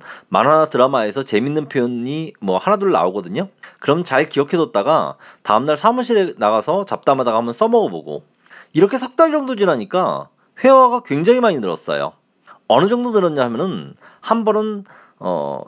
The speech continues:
"나는 거기 가본 적도 없고 얘기 들어본 적도 없어." 이런 말을 하려는데 순간적으로 부정어 도치를 써서 말하면 좋겠더라고요. 그래서 문법적으로 정확하게 표현하라고 의식하면서 "I've never been there,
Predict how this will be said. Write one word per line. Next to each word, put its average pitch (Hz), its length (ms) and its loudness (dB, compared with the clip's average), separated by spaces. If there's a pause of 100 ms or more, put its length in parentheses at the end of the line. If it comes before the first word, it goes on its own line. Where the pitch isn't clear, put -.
"나는 147 260 0
거기 175 200 0
가본 156 340 -2
적도 156 260 0
없고 139 260 -2
얘기 120 220 0
들어본 147 360 0
적도 165 260 -2
없어." - 400 -8 (400)
이런 185 240 4
말을 208 200 2
하려는데 143 720 -2 (720)
순간적으로 247 680 2
부정어 165 400 2
도치를 208 340 -4
써서 180 220 -4
말하면 131 260 2
좋겠더라고요. 76 720 -6 (480)
그래서 151 260 2
문법적으로 196 640 0
정확하게 208 640 0
표현하라고 170 600 0
의식하면서 127 760 -2 (560)
"I've 127 260 2
never 127 360 0
been 131 200 -4
there, 120 380 0